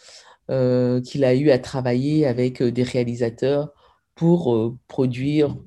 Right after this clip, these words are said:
créer leur bande, euh, son de film. Et il est aussi venu nous parler de son dernier opus, euh, qui vient de sortir,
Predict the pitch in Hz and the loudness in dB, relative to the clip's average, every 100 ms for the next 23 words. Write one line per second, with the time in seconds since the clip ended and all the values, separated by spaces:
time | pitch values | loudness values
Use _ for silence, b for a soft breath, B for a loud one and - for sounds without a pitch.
0 | - - - 131 143 135 - 117 131 143 | -20 -12 -2 0 0 -2 -4 -4 -4 -4
1 | 139 123 117 123 _ _ _ 120 120 120 | -4 -2 -4 -6 _ _ _ -12 -10 -8
2 | - 147 175 - _ _ 123 - - 175 | -4 -2 -4 -6 _ _ -20 -18 -6 2
3 | 202 131 - b b b b - 139 160 | 2 2 -6 b b b b -4 2 4
4 | 156 135 - 165 135 143 143 139 120 131 | 4 0 0 -2 -2 -2 -4 -4 -2 -2
5 | 139 131 127 120 120 123 123 127 120 113 | -4 -8 -6 -6 -4 -6 -4 -4 -6 -8
6 | - 139 - - 117 113 113 117 113 - | -10 -10 -10 -8 -6 -4 -6 -8 -10 -12
7 | - - 127 120 117 127 123 - 151 165 | -14 -10 -6 -4 -4 -6 -10 -10 -4 -2
8 | 147 | -2